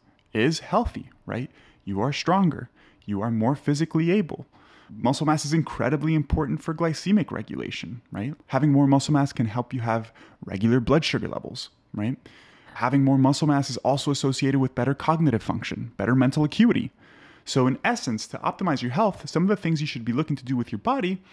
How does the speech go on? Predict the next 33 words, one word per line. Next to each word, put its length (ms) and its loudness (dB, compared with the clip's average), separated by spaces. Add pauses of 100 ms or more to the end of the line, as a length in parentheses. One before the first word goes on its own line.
(300)
is 300 -6 (100)
decrease 380 -6
your 80 0
fat 240 -4
mass 280 0
if 100 -6
you 80 -2
have 220 -4
excess 240 -14
adiposity 640 0 (340)
and 180 -2
work 200 -2
on 120 -2
building 340 2
muscle 260 2
mass 320 0 (140)
through 320 -2 (100)
resistance 580 -6
training, 420 -6 (220)
right? 240 0 (680)
All 80 0
right, 180 -8
let's 200 0
go 140 4
ahead 380 4
and 160 4
discuss 540 -2
now 260 2
how 300 -2
to 180 -4
actually 300 -2
do 140 2
so. 260 -6